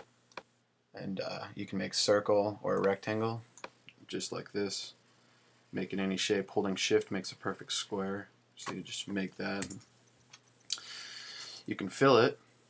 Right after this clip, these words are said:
just like that. That's just easy for making quick selections.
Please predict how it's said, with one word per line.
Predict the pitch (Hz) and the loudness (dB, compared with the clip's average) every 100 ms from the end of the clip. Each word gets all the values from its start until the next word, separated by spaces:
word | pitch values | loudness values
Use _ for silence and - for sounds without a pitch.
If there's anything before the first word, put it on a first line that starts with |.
| - | -20
just | - - | -10 -6
like | - - | -6 0
that. | 113 107 110 - _ _ - _ _ _ _ - _ - - - - _ - _ - - - - _ - | 0 2 -2 -6 _ _ -20 _ _ _ _ -20 _ -20 -20 -20 -20 _ -20 _ -20 -20 -20 -20 _ -4
That's | 101 - | -2 -2
just | 104 - | -4 -2
easy | 101 98 | -2 -4
for | 95 95 95 98 | -6 -8 -10 -10
making | 104 104 98 101 98 | -4 -4 -2 -6 -4
quick | - - | -4 -4
selections. | - 98 95 - 98 95 - - | -2 -2 -2 -4 -6 -6 -6 -8